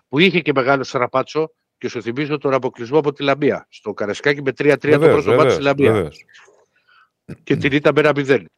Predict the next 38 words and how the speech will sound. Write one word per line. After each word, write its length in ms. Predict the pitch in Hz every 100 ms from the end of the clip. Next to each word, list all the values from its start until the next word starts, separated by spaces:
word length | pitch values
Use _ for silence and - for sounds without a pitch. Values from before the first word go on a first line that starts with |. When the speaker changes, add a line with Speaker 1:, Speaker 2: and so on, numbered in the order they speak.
| -
Speaker 2:
Ναι. 240 | 92 95
Speaker 1:
Ε, 580 | - 120 113 104 95 92 85 - - - _
με 140 | 123
τον 120 | 117
Μαρτίνς 460 | 107 104 - 151 -
είχε, 300 | - 147 -
ε, 160 | 143 - - - - - - _ _ _ _
ο 80 | 127
Ολυμπιακός 500 | 117 113 104 151 156
έπαιξε 500 | 147 139 151 160 - _ _
σε 160 | - -
πάρα 260 | 139 151
πολλά 220 | 123 135
παιχνίδια 400 | 143 113 143 143 -
πάρα 300 | 139 147 151
πολύ 220 | 139 123
καλό 260 | 135 113 131
ποδόσφαιρο. 560 | 123 117 123 101 80 - - -
Χορταστική 720 | - 127 110 113 - 95 147
μπάλα. 380 | 113 87 73 _ _ _ _ _ _ _ _
Χορ-, 280 | - 120 - -
και 120 | -
ας 100 | 170
μην 120 | 147 190
το 100 | 160
πήρε 180 | 131
το 100 | 120
πρω-, 540 | 101 107 101 98 101 95 _
και 100 | 127
ας 120 | -
είχε 200 | 165 135
μείνει, 300 | 120 104 92 _ _ _ _ _ 113 104
ε, 80 | 104 95 87 - 135
πίσω 240 | 139 127 110
στη 140 | 107
βα-, 360 | 98 95 92 95
στη 160 | -
βα-, 100 | 104